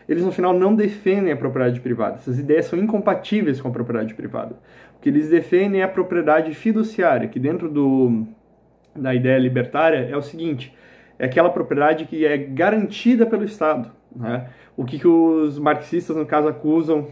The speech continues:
os liberais de fazer, isso com razão, né? Que a propriedade privada é garantida pelo Estado. Sim, é propriedade fiduciária, que esse que é o ponto. Libertário não defende esse tipo de propriedade. O que que é importante disso daí?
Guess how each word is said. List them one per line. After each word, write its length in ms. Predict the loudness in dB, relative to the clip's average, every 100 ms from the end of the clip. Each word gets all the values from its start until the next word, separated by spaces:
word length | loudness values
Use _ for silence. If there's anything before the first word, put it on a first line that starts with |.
| -16 -10
os 480 | -2 0 2 2
liberais 440 | 0 0 2 2 0
de 40 |
fazer, 300 | -2 0 0
isso 320 | 0 -4 -6
com 120 | -8 -4
razão, 380 | -4 -2 -2
né? 140 | -4 -8
Que 100 | -10
a 80 | -8
propriedade 640 | -6 -4 0 2 2 -2
privada 420 | -4 -2 -2 0
é 20 | 0
garantida 340 | -2 -4 -6
pelo 140 | -4
Estado. 260 | -4 -4 -6
Sim, 220 | -6 -6
é 20 |
propriedade 540 | -4 -4 0 2 0 -2
fiduciária, 720 | -8 -8 -8 -6 -6 -6 -8 -16 -20 _
que 80 | -12 -10 -4
esse 180 | -4 -4
que 60 | -4
é 20 |
o 40 |
ponto. 340 | -2 -2 -2 -6
Libertário 480 | -2 0 0 0 0
não 120 | 0
defende 340 | -2 -2 -6 -8
esse 60 |
tipo 160 | -8 -8
de 120 | -6
propriedade. 520 | -8 -6 -4 -4 -8 -14 -20 -20 -20 -20 -20 -16 -4
O 80 | 4
que 120 | 4
que 140 | 6
é 40 | 4
importante 580 | 6 2 2 0 -2 -6
disso 180 | -6
daí? 320 | -2 0 -2